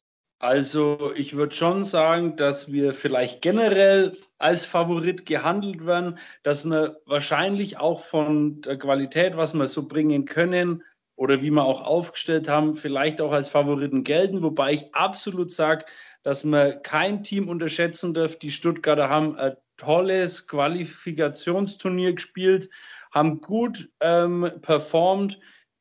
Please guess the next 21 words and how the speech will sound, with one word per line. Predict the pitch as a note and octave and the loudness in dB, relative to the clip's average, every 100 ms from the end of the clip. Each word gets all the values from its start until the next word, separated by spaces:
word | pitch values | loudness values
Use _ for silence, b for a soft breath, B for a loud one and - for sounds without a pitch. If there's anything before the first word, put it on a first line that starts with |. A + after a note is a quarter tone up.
| _ _ _ _ | _ _ _ _
Deswegen, | D#3+ D#3+ - - E3 F3+ D#3+ F3 | -2 -2 -4 -2 2 2 2 2
äh, | E3+ E3 - - | 2 2 -2 -2
wir | D#3+ D#3+ | 2 4
unterschätzen | F3 E3+ - G3+ G3+ G#3+ | 2 2 2 0 -2 -4
sie | G3+ F#3+ | -2 0
auf | D#3 D#3 | 0 -2
gar | - D#3 F#3 | 0 0 0
keinen | F#3+ F3+ | -2 -2
Fall | E3+ D#3 D#3+ F3 | -2 2 2 2
und | D#3+ D3+ | 0 -4
schauen | - C#3 D3+ B2+ | -2 0 0 -2
einfach, | C#3+ D3 C#3+ C#3+ C#3+ - | -4 -4 0 0 -2 -4
geben | D#3+ D#3 C3+ | -2 -2 0
alles, | D3+ E3+ E3 - | 0 0 -2 -4
dass | D#3 D3 | -4 -2
wir | D#3 D#3 D#3 | 0 0 0
natürlich | C#3+ C3 D3+ D#3+ E3+ - | -2 -2 0 0 -2 -2
in | D3 | -2
der | |
Bundesliga | C#3+ C#3+ D3 D3+ D#3+ E3+ | 0 2 0 0 0 2
bleiben. | F3 D3+ G2+ | 4 2 2